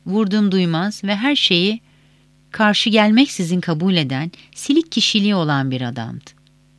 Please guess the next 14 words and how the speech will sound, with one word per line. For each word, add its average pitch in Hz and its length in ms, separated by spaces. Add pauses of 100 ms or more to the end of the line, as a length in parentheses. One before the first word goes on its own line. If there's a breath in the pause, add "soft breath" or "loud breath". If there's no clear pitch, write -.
(640 loud breath)
Annie 277 260
bu 254 80
son 294 320
günlerde 160 540
ailesi 185 520
hakkındaki 160 560
dedikodulardan 156 920
dolayı 139 300
çok - 260
üzülüyor, 143 560 (560 loud breath)
eniştesinin 196 680
durumu 175 320
kendisini 185 520
endişelendiriyordu. 151 1120